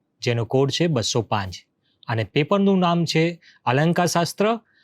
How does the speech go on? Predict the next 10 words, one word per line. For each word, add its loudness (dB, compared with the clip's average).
અને -2
નાટ્ય 0
સાહિત્ય. -6
તેમાં 0
વિભાગ 2
ચાર, 0
વિભાગનું 2
નામ 2
છે 0
કાલિદાસ 0